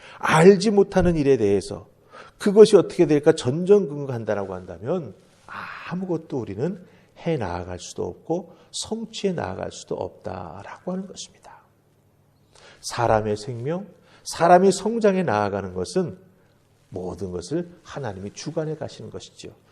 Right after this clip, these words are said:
그렇기 때문에 하나님을 믿고 우리가 할 수 있는 모든 일에 최선을 다하는 자세가 참 중요합니다. 맡길 것은 하나님께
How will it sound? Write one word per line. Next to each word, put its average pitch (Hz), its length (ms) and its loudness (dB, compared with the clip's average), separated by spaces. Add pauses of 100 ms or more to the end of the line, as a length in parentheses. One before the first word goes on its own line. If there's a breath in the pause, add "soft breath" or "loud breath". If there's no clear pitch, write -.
(280 loud breath)
그렇기 196 340 12
때문에 151 220 2
하나님을 170 560 2
믿고 107 640 0 (160)
우리가 180 340 4
할 175 100 6
수 170 160 -4
있는 151 240 -2
모든 107 380 2
일에 151 260 0 (240 loud breath)
최선을 208 640 0
다하는 107 340 -4
자세가 101 420 -10
참 214 280 -12
중요합니다. 113 680 -18 (400 soft breath)
맡길 131 500 2
것은 190 360 2
하나님께 - 920 -2